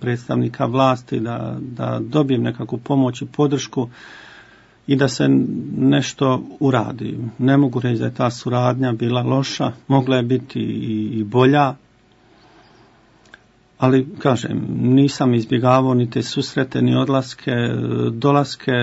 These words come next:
Ljudi iz općine, iz vlasti su tu dolazili, svraćali su u župni ured. Ja sam išao i više puta gore u općinu.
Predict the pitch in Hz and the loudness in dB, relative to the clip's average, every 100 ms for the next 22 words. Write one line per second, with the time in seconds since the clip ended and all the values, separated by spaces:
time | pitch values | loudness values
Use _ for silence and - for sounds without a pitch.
0 | 117 117 120 120 120 127 120 - _ _ | 0 -4 -6 -6 -6 -6 -8 -14 _ _
1 | 180 131 113 117 127 - - - 131 131 | -10 -8 -6 -8 -10 -14 -20 -6 -2 2
2 | 131 117 117 113 110 135 131 127 135 127 | 2 2 -2 -2 -2 -2 -2 -4 -2 0
3 | 110 104 - 135 139 127 - 123 120 127 | 0 -2 0 4 4 2 -4 -8 -6 -6
4 | 120 135 123 104 110 107 104 135 139 131 | -4 -2 0 -2 -2 -4 0 2 2 0
5 | - 127 120 - 147 143 - 131 123 135 | -2 -4 -4 -2 0 0 0 -2 -2 -2
6 | 127 135 127 131 123 127 135 120 - - | -2 -2 -2 0 0 0 -2 -4 -10 -20
7 | - - - - - - _ _ _ - | -20 -20 -20 -20 -20 -20 _ _ _ 4
8 | 151 127 117 117 - 127 113 120 110 113 | 4 4 0 -2 -2 -2 0 -2 -2 -4
9 | 117 131 135 - - 127 127 127 117 117 | -4 -4 -2 -4 -2 -4 0 -2 0 0
10 | 120 139 139 - 135 127 | 2 2 0 0 2 2